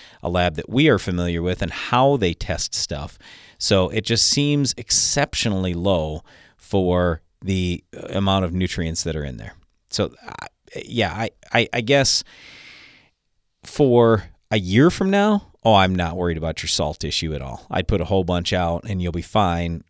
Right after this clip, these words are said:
with that light of soil by next, next fall. So whatever crop you're gonna raise in the meantime, <laughs> I mean, that could suffer a little bit.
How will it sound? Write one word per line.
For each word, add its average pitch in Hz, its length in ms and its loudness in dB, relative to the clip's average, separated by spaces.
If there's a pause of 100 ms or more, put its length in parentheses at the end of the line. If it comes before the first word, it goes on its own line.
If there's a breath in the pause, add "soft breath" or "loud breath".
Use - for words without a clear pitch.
with 95 200 -2
that 87 180 -2
light 90 240 -2
of 85 80 -4
soil 90 580 2 (120)
by 92 120 2
next, 85 320 -4 (140)
next 90 360 -6
fall. - 340 -2 (360 loud breath)
So 82 380 2 (180)
whatever 101 240 2
crop 101 300 4
you're 82 60 -8
gonna 90 140 -2
raise 85 180 -2
in 80 80 -12
the 82 40 -10
meantime, 104 720 0
<laughs> - 40 -2
I - 40 0
mean, 104 220 0
that - 220 -4
could - 180 2
suffer - 440 0
a 87 60 2
little 82 220 -2
bit. 82 260 -4